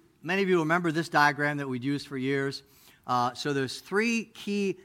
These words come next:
tasks that are bound up to the three key relationships. So abide, that's a key task, in Christ. That's the relationship. So, so God is our relationship. That, that's the, the, the vertical relationship to God.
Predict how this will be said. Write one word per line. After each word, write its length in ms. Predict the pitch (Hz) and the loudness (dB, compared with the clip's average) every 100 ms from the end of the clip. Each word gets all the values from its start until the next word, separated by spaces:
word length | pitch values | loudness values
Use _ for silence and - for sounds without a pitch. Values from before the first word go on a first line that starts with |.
| _ | _
tasks 840 | - - 220 202 143 139 - - - | -16 -2 4 6 4 0 -8 -14 -10
that 160 | 147 143 | -4 -4
are 80 | |
bound 340 | 123 151 160 160 | 2 4 4 2
up 160 | 156 - _ | 0 -4 _
to 100 | - | -6
the 80 | 147 | -4
three 240 | - 165 151 | -4 -2 -4
key 220 | - 147 | -4 -6
relationships. 640 | 127 120 - 95 92 - _ _ - | -4 -6 -8 -14 -18 -20 _ _ -8
So 240 | - 165 | 0 2
abide, 800 | 160 135 165 170 190 214 262 262 - _ _ - | 2 6 8 10 10 8 4 -4 -12 _ _ -4
that's 200 | 143 - | -4 -2
a 80 | 156 | -6
key 340 | - - 190 | -8 -8 -6
task, 460 | - 156 143 165 - _ _ _ - | -2 0 -2 -4 -14 _ _ _ 0
in 300 | 233 247 247 | 4 4 2
Christ. 760 | - - 208 139 87 - - - _ - | -2 4 6 6 4 -14 -18 -20 _ 4
That's 300 | 139 160 - | 4 4 0
the 60 | |
relationship. 580 | 151 135 113 101 92 85 | -4 -4 -6 -10 -14 -10
So, 180 | 139 117 - | -8 -8 -10
so 160 | - 143 | -8 -4
God 480 | 131 151 170 196 | 4 8 10 8
is 180 | 160 160 | 6 0
our 80 | 170 | 0
relationship. 480 | 143 120 - - 123 | -2 -4 -8 -10 -2
That, 200 | 139 - - | -2 -2 -8
that's 260 | - 139 - | -2 -2 0
the, 220 | 147 139 - - | 0 0 -2 -18
the, 340 | - 120 120 123 | -8 -2 -2 -2
the 100 | 127 | -6
vertical 580 | 117 156 165 165 143 151 | 0 2 2 2 0 -2
relationship 520 | 147 123 123 117 131 - | -4 -6 -6 -8 -8 -6
to 80 | |
God. 340 | 156 131 104 | -4 -2 -2